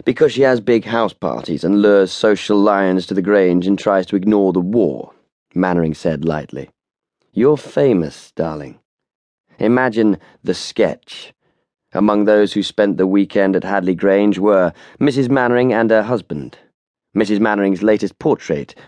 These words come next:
of Field Marshal Thingamy." "Do you dislike being talked of as my husband?" Mannering raised his head and gave a deep, gay laugh.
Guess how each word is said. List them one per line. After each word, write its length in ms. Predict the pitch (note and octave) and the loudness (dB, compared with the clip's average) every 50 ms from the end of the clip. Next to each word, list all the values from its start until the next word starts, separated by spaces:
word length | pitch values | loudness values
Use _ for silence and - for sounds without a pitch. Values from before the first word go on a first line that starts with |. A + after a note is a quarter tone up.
| _ - | _ -8
of 160 | - F2+ E2 | -6 -6 -8
Field 340 | - - - A#2+ A#2 G#2+ G2 | -8 -6 0 2 2 2 2
Marshal 400 | G#2+ A2+ A#2 G#2+ F2+ - F#2+ G2 | 2 0 0 0 -2 -2 -4 -4
Thingamy." 560 | F2+ - - - C#3+ C3+ A2+ F#2+ E2 C2+ - _ _ _ _ _ _ _ _ _ _ _ _ _ _ _ _ _ _ _ _ _ _ _ _ _ _ _ _ _ _ - - D#3+ D#3+ D#3+ - | -4 -6 -6 -2 0 0 0 0 -2 -6 -12 _ _ _ _ _ _ _ _ _ _ _ _ _ _ _ _ _ _ _ _ _ _ _ _ _ _ _ _ _ _ -6 -4 -4 -4 -2 0
"Do 160 | G#3+ G3+ G3 F3+ | 2 4 4 4
you 280 | D3+ A2 G2 F#2 F2+ | 4 4 2 2 2
dislike 560 | D#2+ - A#2+ A#2+ - - B2+ A2 F#2 D#2+ C#2+ | 2 0 -2 -4 -2 -2 -2 0 0 0 0
being 180 | - G2+ G2+ G#2 | 0 0 0 0
talked 320 | - - A#2+ G#2+ E2+ - | 0 2 0 0 2 0
of 120 | G2 F#2 F#2 | -2 -2 -2
as 120 | G2+ - | -2 -2
my 140 | - G2 G#2 | -2 -6 -4
husband?" 560 | G#2 A2+ G#2+ - _ - D2+ D#2 D#2+ - - _ _ _ _ _ _ _ _ _ _ _ _ _ _ _ _ _ _ _ - | -4 -6 -6 -6 _ -10 -8 -8 -8 -10 -14 _ _ _ _ _ _ _ _ _ _ _ _ _ _ _ _ _ _ _ -4
Mannering 380 | - G#2+ A2 A2 A2 G#2+ G#2+ | -2 0 0 2 2 2 4
raised 240 | G#2 A2 A2 A2 G2+ | 4 4 4 2 2
his 160 | - G#2 F#2 | 0 -2 -2
head 220 | - A2+ A2 A2 G2+ | 2 2 2 2 2
and 80 | G2 | 2
gave 160 | F#2 F#2 F2 F2+ | 2 2 0 0
a 140 | F2+ F2 - A2 | -2 -2 0 0
deep, 220 | A2 - - _ | 0 0 -2 _
gay 220 | - F#2+ F#2 F#2 F#2 | 0 2 4 4 4
laugh. 560 | F#2 F2+ F2 E2+ D#2 D2 C#2 - - _ _ | 4 2 2 0 -2 -4 -6 -10 -18 _ _